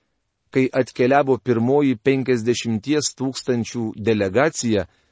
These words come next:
kurią vedė Zerubabelis. Kai Ezra atvyko su savo dviem tūkstančiais žmonių, šventykla jau buvo atstatyta, tačiau miesto sienos dar ne. Žmonės buvo apgailėtinoje padėtyje,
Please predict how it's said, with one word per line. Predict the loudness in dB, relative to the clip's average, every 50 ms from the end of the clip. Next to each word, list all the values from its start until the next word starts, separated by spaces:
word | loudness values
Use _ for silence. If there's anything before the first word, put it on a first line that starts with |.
| _ _ _ _ _ _ _
kurią | 0 4 6 6 6 6
vedė | 4 2 2 2 2 2 2 2
Zerubabelis. | 0 0 0 0 0 0 0 0 0 -2 -4 -4 -6 -8 -12 -14 -16 _ _ _ _ _ _ _ _ _ _ _ _ _ _ _ _ _ _ _
Kai | 2 4 4 4
Ezra | 6 4 4 4 4 6 6 6
atvyko | 4 4 0 -2 -2 0 2 0 0 0
su | -2 -6 -4
savo | -2 -2 0 0 -2
dviem | 0 0 0 0 0 0
tūkstančiais | -2 -4 -4 -4 -4 -4 -2 -2 -2 -2 0 0 0 0 0 0
žmonių, | 0 0 2 2 2 2 2 2 0 -2 -4 _ _ _ _ _ _ _ _ -12
šventykla | -2 2 2 4 4 2 0 -2 -2 2 2 4 4 4
jau | 2 2
buvo | 0 0 2 2 2 2
atstatyta, | 0 -2 -2 -4 -2 0 0 -2 -2 -2 -6 -6 -4 -4 -4 -6 -6 -10 _ _ _ _ _ _ _ _ _ _ _ -6
tačiau | -6 -2 0 0 0
miesto | 2 0 0 -2 -2 -4 -6 -6
sienos | -6 -6 -6 -6 -6 -6 -6 -8 -6 -4
dar | -4 -2 -2
ne. | 0 -2 -2 -4 -6 _ _ _ _ _ _ _ _ _ _ _ _ _ _ _ _ _ _ -8
Žmonės | -2 0 2 2 4 2 2 0 0 0
buvo | 0 2 4 4 4 4 2 -2 _ _ _ _ _ -2
apgailėtinoje | -2 0 2 2 4 4 6 6 4 4 4 2 0 0 2 0 0 0
padėtyje, | 0 0 2 4 4 2 2 0 0 2 2 2 2